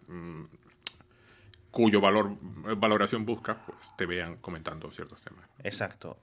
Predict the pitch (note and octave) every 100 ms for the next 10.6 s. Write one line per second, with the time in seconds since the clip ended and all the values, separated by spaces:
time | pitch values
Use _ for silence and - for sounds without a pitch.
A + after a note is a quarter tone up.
0 | _ G2 A2 B2+ C3+ D3+ C3+ A2 G2+ F#2+
1 | G#2 G#2+ A#2+ C#3+ C3 B2+ A#2+ - - -
2 | G2+ G#2+ B2+ - A#2 A2 A#2 B2 C3 -
3 | _ _ - G2+ G2 F#2+ F#2+ F#2+ F2+ E2
4 | A2+ _ - - - - - - - -
5 | - - G#2+ G#2 B2+ C3 A#2+ A#2+ - _
6 | _ - - G#2+ G#2+ - - - - -
7 | G#2+ G#2+ A2 - - G#2 G#2 - A2 G#2+
8 | - - - - - - - - A#2 A2+
9 | G#2 - B2+ A#2 A#2 G#2 G#2 - G2+ F#2+
10 | F#2+ - G2 F#2 F#2+